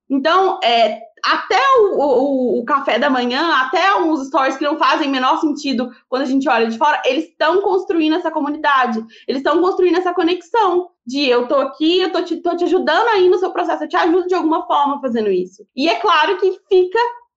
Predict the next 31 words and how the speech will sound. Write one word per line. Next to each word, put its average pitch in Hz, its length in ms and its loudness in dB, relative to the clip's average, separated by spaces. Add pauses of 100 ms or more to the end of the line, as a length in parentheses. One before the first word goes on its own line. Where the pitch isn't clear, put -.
pra - 140 -2
as 339 120 0
pessoas 392 320 -2
que 403 80 0
realmente 381 440 2
se - 260 -4
sentem 453 380 0
ajudadas 415 480 2
por 381 100 -4
aquilo. 359 480 0 (300)
Então, 294 260 0
eu, 277 240 2
as - 220 -4
pessoas 254 220 -2
às 233 80 -2
vezes 247 180 -2
falam, 233 180 -2
"Nossa, - 220 -6
perder 233 240 -4
seguidor." 247 360 -6
Eu 269 140 2
adoro 359 400 2
perder 277 220 -4
seguidor, 220 300 -4
eu 226 120 0
acho 233 160 -4
o 349 40 2
máximo. 240 460 -2 (240)
Que 349 120 0
bom, 320 300 2
perdi, 294 600 -2